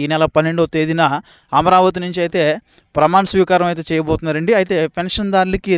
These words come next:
తీసుకొచ్చినటువంటి మేనిఫెస్టోలో దివ్యాంగులు అయితే ఆరు వేలు, హండ్రెడ్ పర్సెంట్ డిజబిలిటీ ఉంటే పదిహేను వేలు, so సామాన్య పెన్షన్ ఎవరైతే తీసుకుంటున్నారో మూడు వేలు, అలాంటి వాళ్ళందరికీ కూడా నాలుగు వేలు పెన్షన్ అయితే ఇస్తా ఉన్నారు.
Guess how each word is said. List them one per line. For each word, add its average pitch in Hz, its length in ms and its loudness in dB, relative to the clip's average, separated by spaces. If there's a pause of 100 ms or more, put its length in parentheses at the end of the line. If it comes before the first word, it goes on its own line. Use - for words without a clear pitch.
తీసుకొచ్చినటువంటి 175 680 0 (120)
మేనిఫెస్టోలో 175 640 0 (720)
దివ్యాంగులు 190 480 4
అయితే 185 120 -2 (120)
ఆరు 170 180 4
వేలు, 185 220 0 (320)
హండ్రెడ్ 180 260 -2
పర్సెంట్ 175 300 2
డిజబిలిటీ 160 400 -2
ఉంటే 165 180 -10
పదిహేను 160 380 -4
వేలు, 175 160 -2 (480)
so - 80 -2 (120)
సామాన్య 190 460 2
పెన్షన్ 185 240 0
ఎవరైతే 175 280 -2
తీసుకుంటున్నారో 170 760 2 (320)
మూడు 160 200 -2
వేలు, 175 200 2 (400)
అలాంటి 170 300 4
వాళ్ళందరికీ 175 500 -2
కూడా 196 160 2 (460)
నాలుగు 170 320 4
వేలు 175 180 -4
పెన్షన్ 160 240 -6
అయితే 151 160 -10
ఇస్తా - 240 -2
ఉన్నారు. 156 260 2